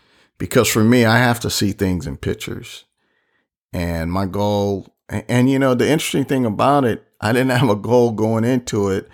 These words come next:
Something said, "Talk about gratitude and put it in a, a, a way that people can understand it from a perspective that I bring."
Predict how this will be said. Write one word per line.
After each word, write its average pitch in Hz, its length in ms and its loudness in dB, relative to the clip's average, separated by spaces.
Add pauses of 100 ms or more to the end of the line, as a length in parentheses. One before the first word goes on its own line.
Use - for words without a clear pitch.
(420)
Something - 360 -4
said, 110 280 0
"Talk 113 240 0
about 101 300 -2
gratitude 101 760 -2 (300)
and 82 180 -8
put 107 200 0
it 101 80 0
in 98 160 0
a, 87 260 -4 (480)
a, 85 340 -10 (240)
a 90 140 -10
way 110 300 2
that 98 180 0
people 110 300 -2
can 95 160 -4
understand 113 540 0
it - 140 -4 (560)
from 107 280 2
a 104 80 2
perspective 107 640 0
that 101 140 0
I 113 140 2
bring." 87 340 -4